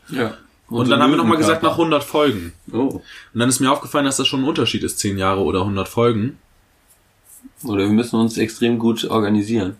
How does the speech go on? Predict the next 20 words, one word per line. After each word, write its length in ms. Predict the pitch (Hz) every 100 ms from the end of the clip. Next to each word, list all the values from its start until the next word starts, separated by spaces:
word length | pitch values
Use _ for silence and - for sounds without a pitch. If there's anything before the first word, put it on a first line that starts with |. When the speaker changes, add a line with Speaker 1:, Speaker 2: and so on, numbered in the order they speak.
| _ -
Speaker 2:
Ja. 320 | 110 98 - - - - - _ _ _ _ _
Aber 100 | 120
ich 80 | 123
hab 60 |
mich 100 | 147 147
auch 80 |
gefragt, 260 | - - 131
ob 100 | 113
wir, 100 | 120
wenn 120 | 117
wir 120 | 120 120
in 120 | 113
zehn 240 | 120 107
Jahren 320 | 104 123 160
einen 160 | 147 131 - - -
Kalender 340 | 113 123 127
von 140 | 123
unserem 200 | 104 110
gestählten 380 | 110 - 113 120
Körper 420 | 117 123 147 147